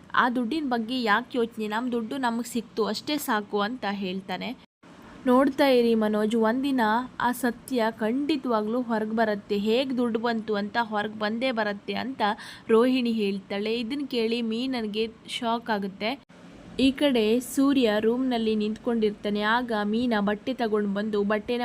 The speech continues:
ಮಡಿತಾ ಇರ್ತಾಳೆ. ಆಗ ಸೂರ್ಯ, "ಏಯ್, ಹೋಗಿದ್ದೆ ನಿಮ್ಮ ಅಮ್ಮನ್ ಮನೆಗೆ?"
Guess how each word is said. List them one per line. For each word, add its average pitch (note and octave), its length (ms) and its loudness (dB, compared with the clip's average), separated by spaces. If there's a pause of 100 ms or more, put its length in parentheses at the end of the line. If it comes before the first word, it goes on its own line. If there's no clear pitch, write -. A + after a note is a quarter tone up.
(120)
ಮಡಿತಾ G3+ 480 0
ಇರ್ತಾಳೆ. G3+ 380 -4 (360)
ಆಗ B3+ 200 2 (160)
ಸೂರ್ಯ, A#3+ 280 2 (300)
"ಏಯ್, B3+ 160 2 (320)
ಹೋಗಿದ್ದೆ B3 440 2
ನಿಮ್ಮ G#3+ 220 -2
ಅಮ್ಮನ್ A3+ 360 -2
ಮನೆಗೆ?" G#3 260 -4